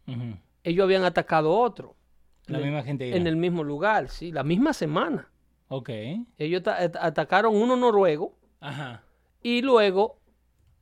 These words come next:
Speaker 2: atacaron este de, de Irán.
Speaker 1: O, o de Japón.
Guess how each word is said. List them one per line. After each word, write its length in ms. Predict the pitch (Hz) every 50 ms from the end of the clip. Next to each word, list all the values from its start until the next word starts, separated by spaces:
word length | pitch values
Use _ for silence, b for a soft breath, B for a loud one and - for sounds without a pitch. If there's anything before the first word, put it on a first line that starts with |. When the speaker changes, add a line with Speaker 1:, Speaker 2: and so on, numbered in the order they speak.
| _ _ _ _
Speaker 2:
atacaron 680 | 175 180 175 - 220 - - 180 180 180 185 185 180 175
este 360 | 170 165 170 - 175 165 147
de, 380 | 143 139 135 131 127 127 - 165
de 140 | 135 131 127
Irán. 320 | 127 123 123 113 110 110 104 - _ _ _ _ _ _ _ _ _ _ _ _ _ _ _ _ _ _ _ _ _ _ _
Speaker 1:
O, 100 | - 143 139 127 131
o 60 | 131
de 160 | 135 123 120 -
Japón. 300 | 123 123 143 143 -